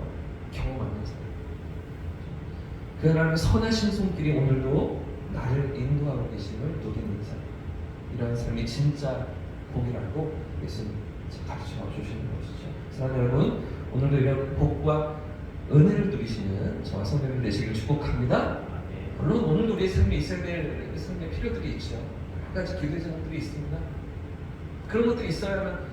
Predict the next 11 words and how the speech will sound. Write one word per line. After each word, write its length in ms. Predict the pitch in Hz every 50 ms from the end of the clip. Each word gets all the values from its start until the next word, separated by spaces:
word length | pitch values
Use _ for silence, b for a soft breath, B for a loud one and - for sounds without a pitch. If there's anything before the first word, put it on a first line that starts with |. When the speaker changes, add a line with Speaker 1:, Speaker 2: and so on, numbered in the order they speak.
| - - -
Speaker 1:
그런 160 | 208 220 214
복들도 600 | 202 190 190 185 190 233 226 226 226 214 214 214
주셔야만 840 | - - 202 196 - 269 254 240 214 190 170 165 185 196 190 - - - - - -
우리의 140 | 147 160 165
삶이 440 | 160 - - - 160 151 151 151 -
또 220 | 156 156 151 156 - - - - -
평안하고 840 | - - 214 208 214 196 185 185 165 143 - - 131 127 131 - - - - - - -
어려움이 400 | - - - 123 127 151 156 165
없고 400 | 156 143 - - - - 156 156 151 - - - - - - -
또 180 | - - - 156
은혜롭게 600 | 170 196 190 185 175 - - 170 175 175 170